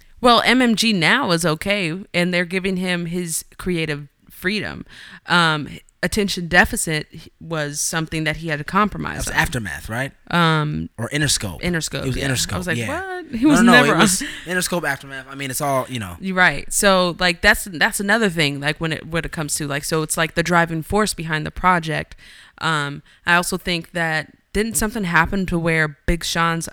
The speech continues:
Speaker 1: uh, some of his albums weren't being promoted correctly or something like that? I mean, stuff like that happens to every artist, don't get me wrong.
Speaker 2: Yeah.
Speaker 1: But then there's also reasons why some artists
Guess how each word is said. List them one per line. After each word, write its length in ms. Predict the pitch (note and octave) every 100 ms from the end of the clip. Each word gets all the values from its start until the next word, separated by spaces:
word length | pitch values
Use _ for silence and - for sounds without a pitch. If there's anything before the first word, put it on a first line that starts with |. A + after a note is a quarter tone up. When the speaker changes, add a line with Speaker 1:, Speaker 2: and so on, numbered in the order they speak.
| -
Speaker 1:
uh, 220 | D#3+ D3+
some 220 | - E3+
of 60 | E3
his 180 | E3+ E3
albums 520 | D3 D#3+ D#3+ D#3+ -
weren't 320 | D#3 D#3+ D#3+
being 440 | D#3 D#3+ D#3 D3+ D3+ - - - -
promoted 600 | E3+ D3+ E3 E3+ E3+ D#3+
correctly 480 | - E3+ E3+ F3+ E3+
or 60 |
something 360 | E3 E3+ E3 F3
like 220 | E3+ E3
that? 240 | F3 - - - -
I 60 | C#4+
mean, 260 | D4 C#4 B3+
stuff 340 | - C#4+ D4
like 160 | D4+ C4+
that 140 | G#3+
happens 420 | F3 F3+ F#3 G3 -
to 180 | G3 -
every 340 | D#3+ D#3+ F3 -
artist, 480 | D#3 E3 G#3 G#3 - -
don't 180 | E3+ E3+
get 120 | F3
me 120 | F3 D#3+
wrong. 420 | D3+ D3 F#3+ B3+
Speaker 2:
Yeah. 160 | A#2+ G2+ -
Speaker 1:
But 140 | - F#3+
then 140 | G3+
there's 200 | F#3+ F#3
also 300 | F3 F3+ F#3
reasons 460 | F3 F#3 E3+ F3 E3+
why 320 | E3+ E3 D#3+ - - _ _ _
some 340 | - - F#3+ F#3+
artists 600 | F3+ E3 E3 - -